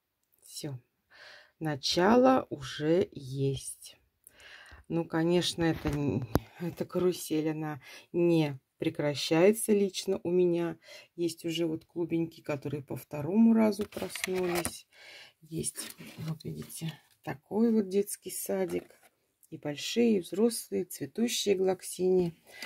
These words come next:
Так что мы с вами, я вас буду держать в курсе. Следующее включение ещё будет через десять дней. Вот именно про эти семена я буду рассказывать.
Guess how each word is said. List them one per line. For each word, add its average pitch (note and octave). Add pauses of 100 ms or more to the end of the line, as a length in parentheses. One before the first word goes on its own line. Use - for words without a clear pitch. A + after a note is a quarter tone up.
(520)
Так F3
что -
мы F3+
с -
вами, E3+ (1040)
я E3+
вас D#3+
буду E3
держать D#3+
в -
курсе. G#3+ (280)
Следующее E3+
включение D#3+
ещё -
будет D#3
через D#3
десять D3
дней. D#3
Вот G3+
именно F3 (260)
про E3
эти E3+
семена D3+
я D3
буду C#3+
рассказывать. D3+